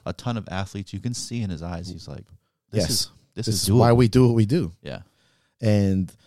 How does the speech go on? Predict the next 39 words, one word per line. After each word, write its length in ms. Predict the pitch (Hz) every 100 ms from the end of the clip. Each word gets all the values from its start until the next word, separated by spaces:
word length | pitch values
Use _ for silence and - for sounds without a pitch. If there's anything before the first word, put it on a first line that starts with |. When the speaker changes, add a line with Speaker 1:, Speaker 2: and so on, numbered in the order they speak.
| _ _ _ _ _ _ _
Speaker 2:
so, 300 | - 147 127
<sighs> 500 | - - - - -
man, 160 | 107 92
that's 180 | 90 -
good. 200 | 87 80
Uh, 140 | 73 60
and 220 | 90 85
shout 200 | - 107
out 120 | 87
to 100 | -
those 140 | 90 82
guys 220 | 85 82
again, 320 | 80 90 85
too. 280 | - 107 98
But 220 | 87 87 _ _ _ _ _ _ _ _ _ _ -
to 60 | 143
answer 140 | 151
your 60 | 151
question, 300 | 117 - 101
there's, 200 | 98 -
there, 220 | 101 95 95
there's 260 | 107 98
three 160 | - 135
things 260 | 131 123
going 300 | 104 110 104
on. 160 | 101 98
There's 200 | 107 110
a 60 | 120
few 220 | - 202
things, 280 | - 151 113
a 140 | 104 87
few 280 | - 139
hats 300 | 110 110 101
I 80 | 101
wore 240 | 98 95 92
going 280 | 92 92
into 240 | 92 90 82
this, 420 | 85 80 - - -
uh, 320 | 90 78 57